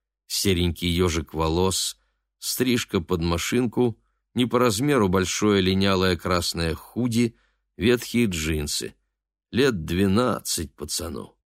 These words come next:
Качает головой, один быстрый дёрг. Это деталь, которая держит ящик на месте,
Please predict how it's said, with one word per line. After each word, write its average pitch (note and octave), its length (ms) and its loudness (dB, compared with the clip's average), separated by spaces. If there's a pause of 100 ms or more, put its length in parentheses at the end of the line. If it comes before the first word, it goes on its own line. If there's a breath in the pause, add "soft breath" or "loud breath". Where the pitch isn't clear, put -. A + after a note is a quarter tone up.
(1080)
Качает G#2+ 500 0
головой, F#2+ 640 2 (340)
один E2+ 400 -2
быстрый E2+ 440 -2
дёрг. D2+ 480 -4 (1000)
Это E2+ 320 -2
деталь, E2+ 480 0
которая E2 440 -2
держит D#2+ 480 -2
ящик E2 480 -4
на F#2+ 140 0
месте, - 460 -4